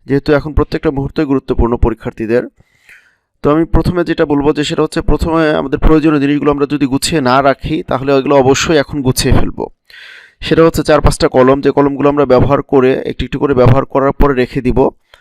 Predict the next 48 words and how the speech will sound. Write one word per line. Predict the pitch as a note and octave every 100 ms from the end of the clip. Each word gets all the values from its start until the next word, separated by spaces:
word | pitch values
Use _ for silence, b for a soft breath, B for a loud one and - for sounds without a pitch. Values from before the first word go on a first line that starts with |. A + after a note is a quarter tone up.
| b b b
পরীক্ষার | C#3+ C#3+ D#3 A#2
জন্য। | G#2+ C2+ - _ _ _ -
যদি | C3 C3
এখনও | D3 E3
তৈরি | E3 D#3
করা | D#3 D3+
না | B2+ C3+
হয়ে | C3 D3
থাকে, | D3+ D3
এগুলো | C#3 C#3
আমরা | C3+
অবশ্যই | A#2+ B2+ - E3
তৈরি | D3+ C3
করব। | G2+ F2 G#1+ - b b b b b C3
নতুন | - E3+
কলম | E3+ E3+ E3
দিয়ে | E3
পরীক্ষা | C#3+ - D3
দিব | B2+ C3
না, |
এবং | C#3+ D3
যে | C3 D#3
কলম | D#3+ E3 D#3+
আমরা | C#3+ D3
কমফোর্ট | C#3 C#3 E3+ E3
ফিল | D#3
করি | - B2+ C3
লিখার, | B2 C3 A#2
লেখার | A#2 C3+
ক্ষেত্রে | - A#2+ - C3 - B B B B B
সেই | - D#3+
কলমটা | E3 D#3+ D#3
ইউজ | C#3 C3
করব। | C#3+ C3+
নতুন | C#3 D3 F3
ধরনের | C#3 C#3+ C#3+
কলম, | C#3 C3+ C3
দামি | C3 C#3+ D3+
কলম, | C#3 C3+ B2+
জেল | C3+ C3+
পেন, | C3 - B2
কালার | - B2+ B2+
পেন, | B2 B2 A2+
এগুলো | C3+ C#3+
আমরা | C3+ C#3+
ইউজ | C3 -
করব | C#3 B2
না। | G2+